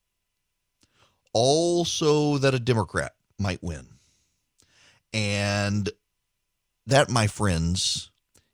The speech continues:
is why so many people are willing to stand shoulder to shoulder with Donald Trump and have his back, because the president fights back on this stuff and points out the hypocrisy in this stuff.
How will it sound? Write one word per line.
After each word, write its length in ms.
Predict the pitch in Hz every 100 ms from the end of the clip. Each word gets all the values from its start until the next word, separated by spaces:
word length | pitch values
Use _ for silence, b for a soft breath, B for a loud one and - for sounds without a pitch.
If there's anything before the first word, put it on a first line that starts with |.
| _
is 220 | 110 98
why 200 | 104 101
so 180 | 101 139
many 160 | 127 135
people 260 | 120 104
are 140 | 98 95
willing 500 | 104 110 113 107 101
to 560 | 117 101 98 101 98
stand 560 | 101 - 113 113 113 113
shoulder 320 | - 107 117
to 80 | 135
shoulder 280 | - 113 113
with 120 | 117
Donald 300 | 104 110 123
Trump 260 | 104 98
and 80 | 98
have 180 | 98 95
his 140 | 113
back, 440 | - 82 92 - - _ b b b b -
because 540 | 104 - 117 113 98
the 100 | 95
president 600 | 127 - 127 120 117 -
fights 560 | - - 120 120 - -
back 320 | 120 110 113
on 160 | 95 80
this 140 | 80
stuff 500 | - - 64 - - b b b -
and 240 | 113 101
points 400 | - 135 120 -
out 200 | 117 -
the 80 | 101
hypocrisy 680 | 90 - 107 - 95 - 78
in 120 | 67
this 120 | 69
stuff. 480 | - 76 - -